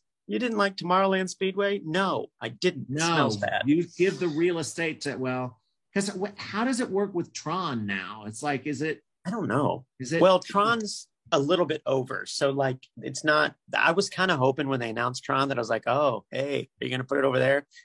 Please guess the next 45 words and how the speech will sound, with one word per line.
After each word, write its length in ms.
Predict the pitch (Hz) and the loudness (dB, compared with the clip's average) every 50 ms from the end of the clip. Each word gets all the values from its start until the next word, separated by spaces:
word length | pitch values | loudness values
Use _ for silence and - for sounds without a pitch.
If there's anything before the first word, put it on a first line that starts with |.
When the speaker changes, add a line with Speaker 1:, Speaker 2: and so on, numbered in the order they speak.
| _ - | _ -10
Speaker 1:
and 80 | 113 113 | -4 -4
get 140 | - - | -4 -2
rid 140 | 104 120 127 | -2 0 0
of 80 | 135 127 | 2 2
that?" 240 | 139 143 151 - _ - | 4 2 2 0 _ -6
No, 400 | 120 110 107 104 104 101 101 98 _ _ _ _ _ _ - | -4 -2 0 0 0 -2 -6 -8 _ _ _ _ _ _ -6
nope, 240 | 107 110 117 120 _ _ _ _ _ _ _ - | -4 -4 -4 -4 _ _ _ _ _ _ _ -14
can't 160 | - - - - | -8 -6 -4 0
get 80 | 147 | 2
rid 160 | 131 131 127 | 2 4 4
of 60 | 131 131 | 4 4
that. 240 | 131 123 113 117 - _ _ _ - - - - - - - - - - - - - - - _ _ _ | 4 4 2 0 -6 _ _ _ -20 -20 -20 -18 -20 -20 -20 -20 -20 -20 -20 -20 -20 -20 -20 _ _ _
So, 440 | - - - - - - 120 113 110 - - _ _ _ _ - _ _ _ _ _ _ _ - - | -6 -4 -2 -2 0 -2 -2 -4 -6 -12 -20 _ _ _ _ -20 _ _ _ _ _ _ _ -12 -8
ah, 280 | 107 117 131 131 127 - | -6 -4 -4 -4 -4 -6
it's 100 | - - | -10 -10
a 40 | - | -10
bummer, 420 | - - - - - 117 127 _ _ _ _ _ _ _ _ - | -10 -10 -14 -14 -14 -16 -16 _ _ _ _ _ _ _ _ -8
but 160 | - - - | -8 -6 -4
that's 180 | - 131 131 - | -6 -6 -4 -4
Speaker 2:
All 60 | 151 | -4
Speaker 1:
okay. 100 | 139 113 | -4 -4
Speaker 2:
right. 180 | 98 95 98 - - _ _ _ _ _ _ _ _ _ _ - | -4 -6 -10 -12 -16 _ _ _ _ _ _ _ _ _ _ 0
Speaker 1:
We 120 | 151 151 | 2 4
have 120 | 147 226 | 4 4
Speaker 2:
All 60 | 269 302 | 4 2
right. 80 | - | 0
Speaker 1:
hope. 140 | - - - | 0 -2 -4
Speaker 2:
Well, 100 | 151 165 | -4 -2
this 200 | 180 196 196 - | -2 -4 -4 -4
was 160 | 220 202 - | -8 -8 -6
fun. 340 | - 175 170 180 196 214 220 - _ _ _ _ _ _ _ - | -4 -4 -2 -2 -4 -6 -8 -10 _ _ _ _ _ _ _ -2
Speaker 1:
Yeah, 140 | - 226 247 | 0 2 4
man. 240 | 220 202 196 214 226 _ _ _ _ _ _ - - - | 4 4 2 2 0 _ _ _ _ _ _ -20 -20 -14
Speaker 2:
Trash 280 | - - 165 147 151 131 | -6 -2 0 2 4 4
a 140 | 127 131 131 | 4 4 4
Speaker 1:
Um, 120 | 127 156 | 4 2
Speaker 2:
little 180 | 165 165 160 156 | 0 -4 -6 -6
mouse. 640 | 151 147 143 143 156 170 190 190 - - - - - _ _ _ _ _ _ _ - | -8 -6 -6 -6 -6 -6 -8 -8 -10 -12 -16 -16 -20 _ _ _ _ _ _ _ -6
'Cause, 100 | - - | -2 -2
Speaker 1:
absolutely. 760 | 277 311 160 - 262 247 254 285 277 - 139 127 127 110 107 - _ _ _ _ _ _ - | -2 0 0 -2 -2 0 0 0 2 2 2 2 2 0 -4 -6 _ _ _ _ _ _ -8
Speaker 2:
you 100 | 175 180 175 | -6 -4 -2
know, 240 | 165 151 156 160 175 | -2 -2 -4 -4 -2
Speaker 1:
We 140 | 180 208 226 | -2 -2 -2
d-, 80 | 247 | -2
Speaker 2:
the, 280 | - 151 156 156 - | -4 -6 -8 -8 -8